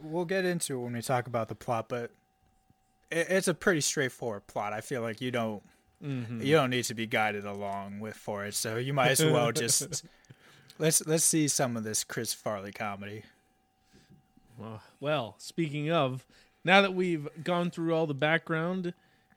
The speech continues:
Speaker 2: uh, are you ready to take us moment by moment, Connor, and through this movie?
Speaker 1: Sure.
Speaker 2: All right, let's kick it off.
Speaker 1: So,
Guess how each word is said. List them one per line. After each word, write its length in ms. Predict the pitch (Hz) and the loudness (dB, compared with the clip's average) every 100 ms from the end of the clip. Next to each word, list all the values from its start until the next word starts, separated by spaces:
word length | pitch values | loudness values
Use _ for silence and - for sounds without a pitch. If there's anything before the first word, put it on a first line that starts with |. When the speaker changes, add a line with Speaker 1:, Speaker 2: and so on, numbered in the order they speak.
| _ _ _ - | _ _ _ -4
Speaker 2:
uh, 280 | 117 120 117 | 0 0 2
are 100 | 127 | 0
you 160 | 147 | 0
ready 280 | 160 151 170 | 2 2 2
to 260 | 175 131 104 | -2 -4 -4
take 280 | - 151 143 | -4 -4 -2
us 160 | 143 - | -4 -2
moment 340 | 127 143 135 | -4 -2 -2
by 160 | 127 131 | 0 0
moment, 340 | 135 139 147 | 0 -2 -4
Connor, 320 | - 139 165 | -6 -6 -6
and 160 | 127 107 | -8 -10
through 200 | - 135 | -8 -6
this 200 | 135 - | -6 -4
movie? 380 | 135 156 196 - _ _ _ _ - _ _ | -6 -4 -8 -10 _ _ _ _ -20 _ _
Speaker 1:
Sure. 540 | - - 113 117 117 - _ _ _ - - _ _ _ - | -12 -4 0 0 0 -6 _ _ _ -20 -20 _ _ _ -12
Speaker 2:
All 140 | 113 | -6
right, 340 | 120 135 156 131 _ _ _ | 0 4 2 2 _ _ _
let's 240 | 131 139 | -6 -6
kick 320 | - - 170 165 | -8 -4 -2 0
it 100 | 160 | 2
off. 460 | 180 131 - - _ _ _ _ _ _ | 2 2 -4 -20 _ _ _ _ _ _
Speaker 1:
So, 420 | - - 151 113 | -8 0 0 0